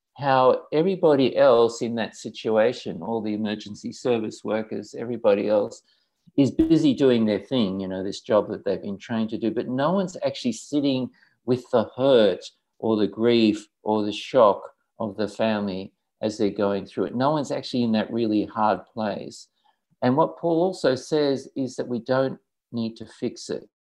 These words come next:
So when we're, somebody else is going through a crisis, of course we want to keep them safe, provide for any practical needs they've got,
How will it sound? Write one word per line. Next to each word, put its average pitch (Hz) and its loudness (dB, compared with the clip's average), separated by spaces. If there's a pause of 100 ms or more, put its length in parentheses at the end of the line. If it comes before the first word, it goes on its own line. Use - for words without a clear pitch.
(1400)
So - 0
when 143 2
we're, 143 -2
somebody 131 -2
else 117 -2
is 110 -10
going 113 0
through 110 -6
a 95 -4
crisis, 135 -8
of - -16
course 156 2
we 127 -4
want 113 0
to 101 -8
keep 107 -8
them 98 -12
safe, 104 2
provide 104 -4
for 110 -8
any 98 -8
practical - -10
needs 98 -8
they've - -12
got, 110 -2